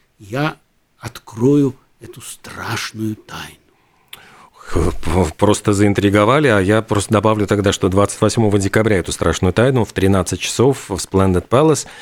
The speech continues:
Speaker 2: э, можно узнать. А для того, чтобы вот, м, э, попасть, э, на, и узнать из уст Григория Остера эту тайну, можно просто приобрести билеты, зайдя на, м, сайт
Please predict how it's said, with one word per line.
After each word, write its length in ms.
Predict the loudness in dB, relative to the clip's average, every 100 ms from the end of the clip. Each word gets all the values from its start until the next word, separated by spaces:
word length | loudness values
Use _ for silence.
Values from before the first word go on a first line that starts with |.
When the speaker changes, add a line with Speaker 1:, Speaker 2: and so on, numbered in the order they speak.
| -16 -10 0
Speaker 2:
э, 120 | 2
можно 380 | 4 2 2 0
узнать. 520 | 0 2 2 2 0
А 240 | -2 0 2
для 200 | 0 0
того, 300 | 0 2 0
чтобы 340 | 0 0 2
вот, 240 | 2 -2 -2
м, 180 | 0 2
э, 320 | 2 2 0
попасть, 480 | -2 -2 0 -2 -6 -6
э, 340 | -2 2 2
на, 340 | 2 2 0
и 80 | 0
узнать 380 | 0 2 0 -2
из 120 | -2
уст 260 | -2 -2 -2
Григория 380 | -2 2 0 2
Остера 440 | 0 2 0 0 -4 -20
эту 160 | -6 -4
тайну, 420 | 0 2 2 0 -4 -16 0
можно 260 | 0 2
просто 320 | 0 -2 -2
приобрести 460 | 0 0 0 0 0
билеты, 480 | 2 2 2 4 2
зайдя 560 | 4 2 2 2 2
на, 320 | 2 2 2 -2 -10 -20 -2
м, 160 | -2 0
сайт 360 | 0 0 0